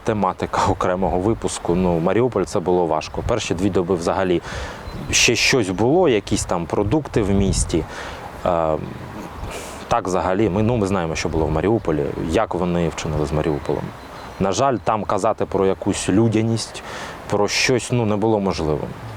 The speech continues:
Тобто і злочин драмтеатру, який знищили, всі чудово бачили, що там діти, і знищена лікарня,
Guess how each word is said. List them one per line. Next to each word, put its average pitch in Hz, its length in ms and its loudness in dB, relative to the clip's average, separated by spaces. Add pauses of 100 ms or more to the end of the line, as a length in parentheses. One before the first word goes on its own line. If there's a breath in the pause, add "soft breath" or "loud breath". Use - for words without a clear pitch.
(200)
Тобто 98 440 0
і 147 120 4
злочин 101 720 2 (400)
драмтеатру, 98 640 0 (460)
який 104 260 2
знищили, 95 540 2 (300 loud breath)
всі 113 200 2
чудово 98 360 2
бачили, 90 380 0
що - 160 0
там 87 220 0
діти, 85 340 0 (500 loud breath)
і 143 300 4
знищена 117 420 2
лікарня, 98 500 0